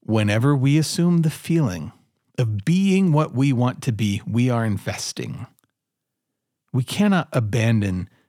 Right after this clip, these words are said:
the moment to negative inner talking and expect to retain command of life. Before us goes the results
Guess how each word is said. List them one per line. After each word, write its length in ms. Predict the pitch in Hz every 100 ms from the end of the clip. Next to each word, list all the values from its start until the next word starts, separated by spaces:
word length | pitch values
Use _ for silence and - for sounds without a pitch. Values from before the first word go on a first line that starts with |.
| _
the 160 | 107 110
moment 480 | 101 101 95 - - _ _ -
to 60 |
negative 480 | 117 113 131 131 113
inner 240 | - 120 110
talking 440 | - 107 127 120
and 100 | 123
expect 680 | 123 - - 185 175 - -
to 140 | -
retain 480 | 120 107 - 139 143
command 520 | 139 131 107 98 98
of 220 | - 104 107
life. 460 | 98 90 - - - - _ _ _ _ _ -
Before 460 | 113 - 139 160
us 140 | 123 -
goes 480 | 123 110 110 104
the 120 | - 101
results 540 | 104 113 117 - -